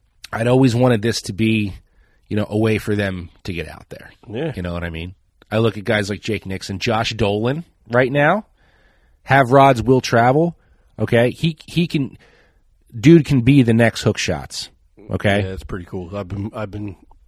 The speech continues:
Speaker 2: catching up on some of that.
Speaker 1: Yeah, I mean, they, they, they're, <sighs> you, you all know that we, like, we sort of live in a time of, of just being glutted, just, like,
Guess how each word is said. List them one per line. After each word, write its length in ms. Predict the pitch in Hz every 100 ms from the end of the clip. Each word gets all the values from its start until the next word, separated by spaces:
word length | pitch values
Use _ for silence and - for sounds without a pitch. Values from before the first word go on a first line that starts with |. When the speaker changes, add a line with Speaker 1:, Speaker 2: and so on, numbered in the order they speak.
| -
Speaker 2:
catching 300 | - 113 113
up 160 | 104 110
on 120 | 104
some 180 | 123 113
of 80 | 113
that. 220 | 110 - -
Speaker 1:
Yeah, 260 | 123 104 - - - -
I 140 | 110
mean, 580 | 110 104 101 104 71 - 113
they, 280 | 110 123 107
they, 240 | 113 120
they're, 340 | 123 127 123 - - - _ _ _ _ _ _ _
<sighs> 480 | - - - - -
you, 180 | 131 156
you 240 | 156 175
all 140 | 180 175
know 240 | 147 135
that 120 | 123 113
we, 240 | 120 107
like, 260 | 90 101 92
we 140 | 107
sort 220 | - 117
of 80 | 101
live 180 | 110 110
in 80 | 101
a 60 |
time 380 | - 110 104 101
of, 140 | 92 90
of 140 | 92
just 200 | 92 -
being 320 | 101 92 90
glutted, 680 | 92 95 101 104 95 80 82
just, 260 | - 90 -
like, 180 | 92